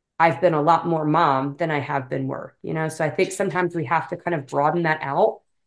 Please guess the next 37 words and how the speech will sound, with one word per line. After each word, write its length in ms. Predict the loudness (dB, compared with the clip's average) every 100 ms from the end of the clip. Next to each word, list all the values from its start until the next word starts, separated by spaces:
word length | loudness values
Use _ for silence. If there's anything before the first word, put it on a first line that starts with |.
| -6
And 120 | 0
if 120 | 0
this 220 | 0 0 -2
season 280 | -2 0
of 100 | 0
your 140 | 0 2
life 280 | 4 4 2
requires 460 | 0 0 0 -2
your 120 | -4
presence 720 | -6 -4 -2 0 -2 -2 -8 -12 _ _ -4
in 220 | 0 2
this 180 | 2 -2
place 320 | -2 0 0
of 100 | -2
motherhood, 540 | -2 0 0 0 -4 -4
that's 200 | -8 -8
okay, 460 | -8 -6 -6 -8 _ _ _ _
right? 480 | -4 -2 -4 -12 -18 -8
At 100 | -8
some 240 | -2 -2
point, 360 | 0 0 0 2
there's 240 | 2 2
a 40 | -2
shift 380 | 0 0 0 -4
if 100 | -6
you 120 | -4
want 260 | -2 -2 -4
that 200 | -6 -6
to 120 | -6
be. 440 | -4 -2 -4 -10 _ _ -10
Um, 280 | -6 -4 0
but 160 | 2
there 100 | 2
are 80 | 2
other 180 | 0 0
times 300 | 0 -2 2
where 380 | 4 4 0